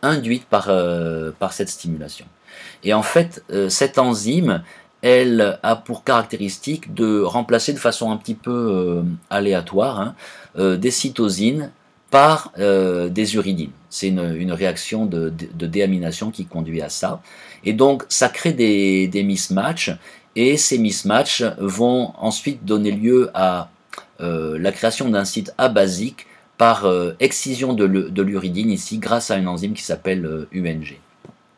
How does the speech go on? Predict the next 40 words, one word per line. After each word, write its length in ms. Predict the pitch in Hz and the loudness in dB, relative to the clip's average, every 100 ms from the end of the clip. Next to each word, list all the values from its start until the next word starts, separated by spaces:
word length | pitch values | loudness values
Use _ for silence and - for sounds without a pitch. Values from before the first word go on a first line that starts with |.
| _ _ _ - - - | _ _ _ -20 -20 -4
Et 80 | 101 | 2
donc, 240 | 120 123 - - - | 2 2 -6 -20 -12
vous 60 | 101 | 0
voyez 240 | 117 143 | 4 4
qu'il 140 | 160 117 | 4 2
y 20 | |
a 20 | |
des 120 | 107 | 2
petites 240 | 95 131 120 | -2 -6 -2
modifications 560 | 123 117 117 117 - | -2 -2 -4 -2 0
de 40 | 123 | 2
l'and-, 160 | 107 95 95 | 2 2 -2
de 140 | 98 | 0
l'A 80 | 104 | 0
D 140 | 95 95 | 2 2
N 280 | 107 156 | 2 0
qui 120 | 165 131 | -4 -2
vont 160 | 135 | -2
pouvoir 300 | 135 135 139 | 0 0 2
donner 460 | 123 123 127 123 117 | 2 2 2 0 -2
lieu 220 | 98 110 123 | -2 2 4
à 40 | |
des 140 | 95 | 2
cassures 380 | 95 135 - 139 | -2 -4 -2 0
d'A 100 | 110 | 0
D 140 | 90 85 | 2 0
N. 300 | 85 135 - - - - _ | -2 -4 -10 -20 -20 -20 _
Et 140 | 117 | 2
en 80 | 113 | 2
fait, 260 | - 165 170 | 2 0 2
cet 300 | - 127 123 | -2 2 4
A 40 | |
D 140 | 107 92 | 4 2
N, 200 | 101 135 | 2 0
comme 200 | 107 95 | -2 -2
toujours, 360 | 98 95 127 | -4 -4 -2
hein, 100 | 110 | -2
a 60 | 104 | -2
besoin 320 | 92 95 104 | -2 -4 -4
d'être, 280 | 101 - | -6 -8